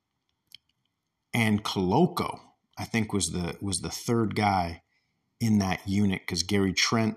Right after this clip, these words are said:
again, out. Precious, Precious Achiuwa not getting a lot of minutes tonight as he's slowly coming back with the, uh, after the ankle injury. And to start the fourth quarter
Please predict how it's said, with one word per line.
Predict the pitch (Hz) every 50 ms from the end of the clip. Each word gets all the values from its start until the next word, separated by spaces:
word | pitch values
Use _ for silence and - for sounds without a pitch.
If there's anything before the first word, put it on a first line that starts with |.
| -
again, | - 95 90 85 104 104 104 104 101 92 - -
out. | 110 110 113 110 110 - - - _ _
Precious, | - - 117 107 - - 98 98 92 - -
Precious | - - 127 113 - - 107 -
Achiuwa | 98 95 - - - 120 113 113 110 107 104 - - - - - - - - _ _ _ _ _ _ _ _ _ _ -
not | 110 104 113 113 117 104 -
getting | 123 117 110 110 107
a | 107
lot | 107 104 104 107 104
of | 95
minutes | 95 104 104 107 107 - -
tonight | - - 98 104 104 104 101 90
as | 87 -
he's | - 101 101 -
slowly | - - - - - 104 104 107 110 110 104 104 104 101
coming | 101 - - 110 101 101 98
back | 95 101 98 98 95 -
with | - 98 - -
the, | 98 90 - _ - -
uh, | 95 95 - -
after | 101 - - -
the | 92 82 95
ankle | 95 101 101 - - 92 92
injury. | 92 90 90 87 85 87 - _ _ _ _ _ _ _ _ _ _ _ _ _ _ _ _ _ _ _ _ _ _ _ _ - - - - - - - - - - - - -
And | - 123 117 113 113 110 107
to | - 117
start | - - - 147 143 151 -
the | - 127
fourth | - - 131 127 123 - -
quarter | - 131 127 123 120 104 98 98 95 -